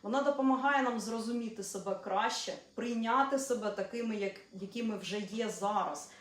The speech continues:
полюбити себе уже такими, якими є, і з любові розвиватися далі, жити більш щасливим і задоволеним життям. Не бійтеся бути унікальними, дозволяйте собі вибирати свій власний шлях у цьому світі.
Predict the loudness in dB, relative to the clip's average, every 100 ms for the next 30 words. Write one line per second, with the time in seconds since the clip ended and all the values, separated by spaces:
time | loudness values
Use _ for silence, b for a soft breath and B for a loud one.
0 | B 2 4 2 2 2 2 -2 -6 -4
1 | -2 -4 -4 -2 4 4 4 2 2 2
2 | 4 2 -2 -2 -2 -2 -4 -6 -8 B
3 | B 0 2 0 0 4 8 8 6 0
4 | 0 -2 -2 2 2 2 0 -2 -4 0
5 | 0 0 -4 -12 B B -8 -2 0 0
6 | -2 -4 -4 -6 -4 0 0 0 -2 -4
7 | -4 -2 -2 -2 -2 -4 -8 -12 -10 -10
8 | -12 -16 -20 _ b b b b 0 0
9 | 2 2 0 0 2 2 0 4 4 4
10 | 4 4 4 4 2 -4 -8 -12 -14 -6
11 | -4 -2 4 4 4 0 -2 -2 0 0
12 | 0 0 2 2 2 2 -2 -6 0 4
13 | 4 2 0 -2 -6 -4 2 2 2 -2
14 | -6 -4 -4 -6 -10 -10 -12